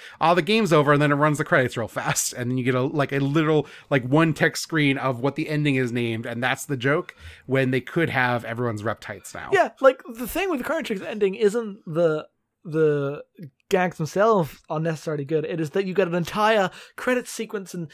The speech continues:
Speaker 2: story sequence of Frog and May just dueling, and it's with no other purpose other than, "Isn't that cool?"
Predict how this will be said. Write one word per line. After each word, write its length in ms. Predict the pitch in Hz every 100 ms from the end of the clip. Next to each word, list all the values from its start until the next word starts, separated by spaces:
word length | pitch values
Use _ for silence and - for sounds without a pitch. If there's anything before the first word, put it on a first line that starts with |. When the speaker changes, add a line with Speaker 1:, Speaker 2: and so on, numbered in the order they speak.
| -
Speaker 2:
story 380 | - - 233 240
sequence 500 | - 202 196 175 - -
of 180 | 175 - -
Frog 500 | - 202 196 196 175 - -
and 300 | 180 165 190
May 240 | 180 202
just 220 | 180 147
dueling, 400 | - 202 226 190
and 100 | 170
it's 240 | 185 - -
with 220 | 175 185
no 320 | 196 226 262
other 120 | 220 196
purpose 440 | 170 247 220 160
other 200 | 208 180
than, 140 | 175 - 180
"Isn't 340 | 180 185 165
that 240 | 160 170 -
cool?" 600 | - 190 170 147 143 127